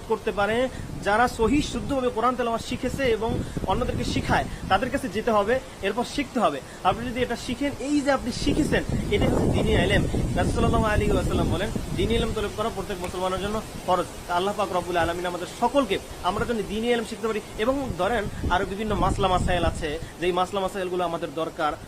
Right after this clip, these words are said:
যেমন নামাজের যে মাসলা মাসাইলগুলো আছে, এবং আরো বিভিন্ন, আরো বিভিন্ন যেই মাসলা মাসলাগুলো আমাদের দরকার, জীবনের চলার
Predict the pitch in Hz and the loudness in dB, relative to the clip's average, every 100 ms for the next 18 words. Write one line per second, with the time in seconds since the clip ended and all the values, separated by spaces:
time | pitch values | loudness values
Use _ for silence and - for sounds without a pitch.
0 | - 180 190 165 175 180 180 175 165 165 | -6 -2 0 0 0 0 -2 -4 -4 -4
1 | 170 160 165 160 156 156 151 - 156 - | -4 -2 -2 -2 -2 -2 -2 -2 -6 -8
2 | - - - - - - 170 175 160 156 | -12 -12 -10 -10 -8 -4 0 2 0 -4
3 | - - - 269 277 - 330 294 294 247 | -12 -6 0 2 2 2 2 2 2 2
4 | - - - - - - - - 190 196 | 2 2 0 0 0 -2 -6 -8 -2 0
5 | 170 214 233 269 262 247 208 208 190 208 | 0 -2 0 0 2 2 2 0 0 0
6 | 220 208 202 202 196 190 190 196 190 196 | 0 0 0 0 -2 0 -2 -2 -2 -2
7 | 196 165 180 180 190 165 180 185 202 - | -2 0 0 2 0 0 -2 0 0 2
8 | - 185 202 | 2 2 2